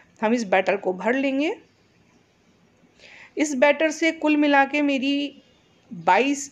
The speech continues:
इडली, ट्वेंटी टू इडली तैयार हुई हैं। अब इसको स्टीम करेंगे दस मिनट के लिए।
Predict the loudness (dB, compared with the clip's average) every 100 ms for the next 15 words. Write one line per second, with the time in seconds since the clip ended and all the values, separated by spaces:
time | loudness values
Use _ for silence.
0 | -2 -2 -4 -6 -2 0 2 0 -2 0
1 | -2 -2 -2 0 2 0 0 -2 0 0
2 | -2 -4 -12 -20 -14 -2 0 0 0 -2
3 | 0 0 0 4 4 4 0 0 -2 -2
4 | -6 -6 -6 -4 -4 -2 -2 -2